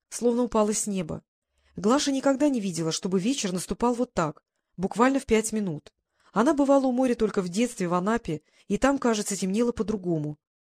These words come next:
Или просто она забыла. Во всяком случае, пора было домой.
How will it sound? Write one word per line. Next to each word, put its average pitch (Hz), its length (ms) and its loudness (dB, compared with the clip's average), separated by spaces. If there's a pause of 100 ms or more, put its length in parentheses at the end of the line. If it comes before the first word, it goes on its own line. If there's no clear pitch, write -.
(260)
Или 254 160 -2
просто 170 360 -4
она 156 140 -4
забыла. 170 540 -6 (560)
Во 165 120 -4
всяком 156 320 -6
случае, 254 500 -4 (180)
пора 214 240 0
было 190 240 -4
домой. 160 420 -4